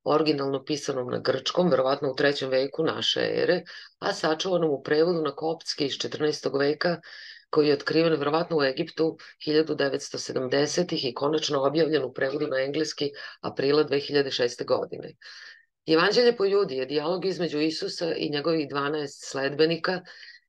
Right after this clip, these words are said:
i povremeno dijalog Isusa i Jude Iskariotskog nasamo u danima koji neposredno prethode raspeću. Ova napomena o dijaloškoj formi neobično je značajna,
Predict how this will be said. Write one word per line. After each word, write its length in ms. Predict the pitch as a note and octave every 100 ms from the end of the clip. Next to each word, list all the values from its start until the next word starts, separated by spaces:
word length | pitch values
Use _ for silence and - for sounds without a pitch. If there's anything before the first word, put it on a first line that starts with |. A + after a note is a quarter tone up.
| _
i 120 | D3
povremeno 580 | D#3 F3 F#3+ F3+ E3 C#3 C#3+
dijalog 420 | C#3+ C3 D3 D3+
Isusa 400 | C3+ C3 D#3+ D#3
i 120 | C#3
Jude 260 | C3+ D3 C#3+
Iskariotskog 680 | A#2 - C3+ C3+ - B2 B2+
nasamo 680 | C3+ D#3 - F#3+ F#3 D#3+ -
u 120 | D3
danima 440 | D3 D#3+ F3 E3
koji 160 | - C#3
neposredno 560 | C#3+ D3 - C#3 C3+ B2+
prethode 580 | C3+ C3+ - D#3+ C#3+ - - - -
raspeću. 640 | C3+ B2+ - - - - - _ _ _ _ _ _ _ _ _
Ova 180 | C#3 A3+
napomena 520 | G3+ G3+ C#3+ C#3 C3+
o 60 |
dijaloškoj 520 | C#3 D3 E3 F3 - D#3
formi 420 | - D#3 A2+ B2
neobično 480 | C#3 C#3 B2+ - C#3
je 60 |
značajna, 720 | B2+ C3 A#2+ A#2+ D#3 D#3 E3